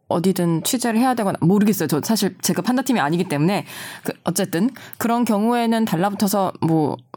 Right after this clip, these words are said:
며칠이고도 하죠. 그치만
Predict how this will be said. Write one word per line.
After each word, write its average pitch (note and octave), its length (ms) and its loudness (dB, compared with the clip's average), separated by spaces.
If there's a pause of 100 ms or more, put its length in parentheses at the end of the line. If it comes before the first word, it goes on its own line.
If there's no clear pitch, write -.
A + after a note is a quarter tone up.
(180)
며칠이고도 A3 540 0
하죠. F3+ 680 0 (720)
그치만 C4+ 1160 2